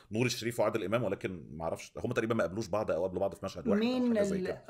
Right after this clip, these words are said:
Speaker 2: قلت لك أنا على فيلم
Speaker 1: المص-،
Speaker 2: كان
Speaker 1: المصلحة بتاع أحمد السقا وأحمد عز، بس ساعتها أحمد عز ما كانش أحمد عز بتاع النهاردة.
Speaker 2: لا، أنا الصاوي والتاني اللي دايمًا يعجبني أنسى اسمه.
Speaker 1: خالد صالح؟
Speaker 2: لا، لا، الله يرحمه، يعني أداك
Speaker 1: الله يرحمه.
Speaker 2: حاجة تانية.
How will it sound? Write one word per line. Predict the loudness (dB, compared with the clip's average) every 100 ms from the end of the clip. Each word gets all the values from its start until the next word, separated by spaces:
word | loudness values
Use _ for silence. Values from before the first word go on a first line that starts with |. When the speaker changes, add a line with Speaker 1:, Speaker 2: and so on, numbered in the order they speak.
| -4
Speaker 2:
قلت | 2 2
لك | 2 2
أنا | 2 2
على | 2
فيلم | 2 4 6 6
Speaker 1:
المص-، | 4 4
Speaker 2:
كان | 6
Speaker 1:
المصلحة | 6 4 6 6 8 4
بتاع | 8 6 6
أحمد | 2 0
السقا | 0 -2 2 2
وأحمد | 2 2 2
عز، | 2 2 -2
بس | 2 2 2 2
ساعتها | 0 4 2
أحمد | 2 0 0
عز | 0 -2 -8 -10
ما | -8
كانش | -4 -4
أحمد | -4 -4 -2
عز | -2
بتاع | -4 -6
النهاردة. | -6 -10 0
Speaker 2:
لا، | 4 6
أنا | 4
الصاوي | 2 4 8 8 8 4 0 -2 -2
والتاني | -2 0 2 2 2
اللي | 2
دايمًا | 4 4 4
يعجبني | 0 0 0 0 -2 -2 -2
أنسى | -2 -4
اسمه. | -4 -4 0 2
Speaker 1:
خالد | 2 2
صالح؟ | 2 0 -2 -10 -18 -10
Speaker 2:
لا، | 0 0
لا، | 0 -6 -8 -8 -2
الله | -2 -2
يرحمه، | -6 -10 -12 -14 _
يعني | -8 -4 -4 -6 -6 -6
أداك | -2 -2
Speaker 1:
الله | -4
يرحمه. | -4
Speaker 2:
حاجة | -4 -2
تانية. | -4 -4 -6